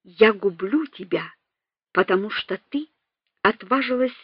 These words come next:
восстать против меня, глупая. Теперь ты устранена и повергнута в прах.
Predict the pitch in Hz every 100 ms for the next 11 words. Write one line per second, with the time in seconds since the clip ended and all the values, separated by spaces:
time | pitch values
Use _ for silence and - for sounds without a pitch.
0 | _ 185 240 254 - _ 339 294 - -
1 | 180 - 160 175 175 160 151 156 160 160
2 | - - - _ _ _ _ _ _ _
3 | _ _ - 180 - 302 - _ _ _
4 | _ _ - - - 202 - 196 202 202
5 | 254 320 _ _ _ _ _ - 220 226
6 | 226 277 302 - 185 180 - _ - 160
7 | 151 - -